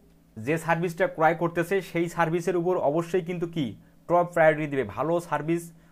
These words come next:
বা ভালো স্কিলফুল ব্যক্তিকে পাওয়ার জন্য, তার সার্ভিসটা কমপ্লিটলি শেষ করার জন্য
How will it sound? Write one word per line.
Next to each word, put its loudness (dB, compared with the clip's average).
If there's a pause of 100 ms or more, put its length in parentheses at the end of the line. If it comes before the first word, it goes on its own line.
(100)
বা 4
ভালো 0
স্কিলফুল -6
ব্যক্তিকে -2
পাওয়ার 4
জন্য, -4
তার -4
সার্ভিসটা -6
কমপ্লিটলি -6
শেষ -6
করার -2
জন্য -4